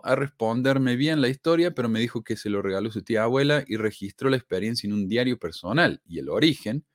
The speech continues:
Buscó la caja donde tiene sus diarios. El punto al que quiero llegar es que por quinta generación que mi familia escribieron en sus diarios por instrucciones de los líderes de la iglesia. Hoy en día no lo enseñan." Y es verdad, hoy en día no, no se habla ya de,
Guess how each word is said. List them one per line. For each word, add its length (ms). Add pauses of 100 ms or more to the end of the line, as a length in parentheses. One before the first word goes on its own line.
(420)
Buscó 280
la 160
caja 300
donde 260
tiene 240
sus 180
diarios. 560 (320)
El 140
punto 340
al 80
que 140
quiero 240
llegar 340
es 140
que 120
por 240
quinta 360
generación 640
que 100
mi 120
familia 400
escribieron 460
en 60
sus 200
diarios 440
por 240
instrucciones 880 (480)
de 140
los 160
líderes 400
de 80
la 80
iglesia. 560
Hoy 160
en 100
día 200
no 160
lo 80
enseñan." 580 (1200)
Y 140
es 80
verdad, 400
hoy 160
en 100
día 160
no, 220
no 160
se 160
habla 240
ya 200
de, 480